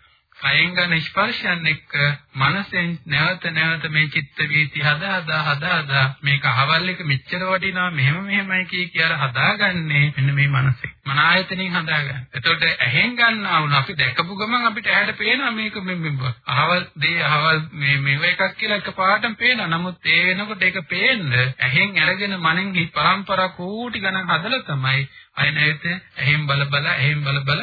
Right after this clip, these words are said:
අර සංඥාවල් එක්ක මේක අහවල් එක්ක කියලා හඳුනාගෙන තියෙන්නේ. ඒ කියන්නේ සෑහෙන අර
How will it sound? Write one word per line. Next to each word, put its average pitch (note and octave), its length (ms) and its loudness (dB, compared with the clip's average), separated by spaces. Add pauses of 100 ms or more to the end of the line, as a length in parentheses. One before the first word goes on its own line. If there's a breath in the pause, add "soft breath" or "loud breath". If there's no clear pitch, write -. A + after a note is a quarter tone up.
අර C#3 220 0
සංඥාවල් D#3 800 0
එක්ක E3+ 240 -2
මේක F3+ 240 -8
අහවල් F3+ 340 0
එක්ක F3+ 120 -8
කියලා A3 220 -4
හඳුනාගෙන F#3+ 400 -4
තියෙන්නේ. B2+ 420 -4
ඒ B2+ 100 -2
කියන්නේ E3 360 -2 (120)
සෑහෙන F3+ 500 -2
අර F#3 140 0